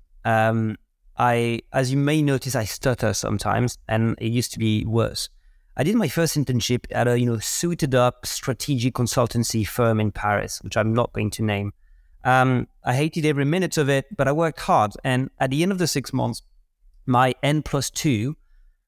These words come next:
uh, who had never really met me face to face, uh, comes to me and say, "All right,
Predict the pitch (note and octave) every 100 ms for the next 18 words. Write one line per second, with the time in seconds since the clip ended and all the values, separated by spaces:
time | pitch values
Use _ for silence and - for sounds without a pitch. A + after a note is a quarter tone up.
0 | _ - B2+ B2+ B2 - _ _ _ B2
1 | D#3 D#3 E3+ F3 D3+ D3 C#3+ C#3 C#3+ B2+
2 | B2 B2 - - D#3 A#2 - - - -
3 | _ - C#3 C#3 C3+ - _ _ _ -
4 | D#3 - D3 C3+ D3+ C#3+ - F3 F3+ F3